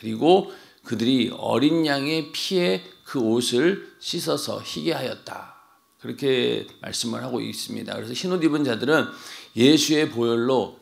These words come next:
죄 사함 받아, 어, 생명이 있는 자를 말하고, 또 한편으로 죄와 타협하지 아니하고 자기를 철저히 지켜서,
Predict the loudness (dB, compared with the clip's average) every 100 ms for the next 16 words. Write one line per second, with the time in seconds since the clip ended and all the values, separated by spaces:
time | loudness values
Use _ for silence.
0 | -12 -4 -2 -2 -4 -6 -8 -6 -4 -4
1 | -6 -12 -8 -4 0 2 2 2 0 -2
2 | -4 -6 -8 -10 -12 -14 -16 -18 _ _
3 | 0 2 2 0 -18 -14 -8 -2 0 2
4 | 0 2 4 6 6 4 2 2 0 -2
5 | -2 -4 -6 -12 -12 -14 -12 -8 -4 -2
6 | -2 -4 -6 -4 -2 0 -2 -4 -4 -4
7 | -2 0 0